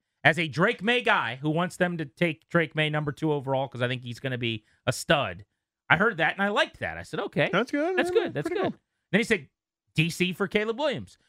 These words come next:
Speaker 1: Makes sense. I think some people that didn't know he's from D C might have thought, "Whoa, what does that mean?" He's just saying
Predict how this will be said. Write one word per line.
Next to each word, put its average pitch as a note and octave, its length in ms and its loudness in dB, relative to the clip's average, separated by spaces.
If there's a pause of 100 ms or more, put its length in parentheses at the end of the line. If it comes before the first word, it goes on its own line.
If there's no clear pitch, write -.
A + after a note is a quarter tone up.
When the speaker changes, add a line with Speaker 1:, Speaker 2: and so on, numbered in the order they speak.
(120)
Speaker 1:
Makes F#3+ 260 2
sense. C#3+ 200 0
I D#3+ 80 2
think F#3 140 -6
some G3 200 0
people F3 220 -2
that D#3+ 100 0
didn't D3+ 140 -2
know D3 100 0
he's C#3+ 100 -4
from C#3+ 140 -6
D B2+ 120 -4
C G3+ 220 -4
might C3 140 0
have A2+ 100 -6
thought, G2+ 260 -6
"Whoa, G#3 260 0
what E3 140 -2
does F3 100 -8
that G#3+ 180 0
mean?" A2 180 -10 (440)
He's - 140 -6
just B3+ 200 0
saying G3 400 0